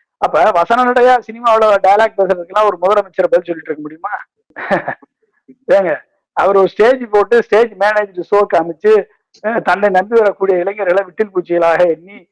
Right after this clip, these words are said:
தூக்கி எறிஞ்சு, பவுன்சர்களை வைத்து தூக்கி எறிஞ்சு, இன்றைக்கு அவர்களை எல்லாம் மதிக்காத ஒரு நிலையிலே அவர்களுக்கு சாப்பாடு கூட போடாத விஜய், இவர், இவர்,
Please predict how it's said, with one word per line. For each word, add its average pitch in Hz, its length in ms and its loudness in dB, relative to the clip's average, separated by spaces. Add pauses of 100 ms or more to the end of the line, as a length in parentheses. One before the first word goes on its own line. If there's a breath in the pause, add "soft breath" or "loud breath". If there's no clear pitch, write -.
(260)
தூக்கி 233 340 -2
எறிஞ்சு, 180 380 0 (580)
பவுன்சர்களை 202 500 0
வைத்து 180 300 -2
தூக்கி 202 300 -12
எறிஞ்சு, 160 380 -4 (220)
இன்றைக்கு 170 440 -6
அவர்களை 170 300 -2
எல்லாம் 185 300 0
மதிக்காத 180 440 0 (640)
ஒரு 175 200 0
நிலையிலே 170 400 0
அவர்களுக்கு 170 400 -2
சாப்பாடு 196 460 0
கூட 185 160 2
போடாத 165 400 0
விஜய், 151 300 -12 (560)
இவர், 214 260 4 (180)
இவர், 196 260 -2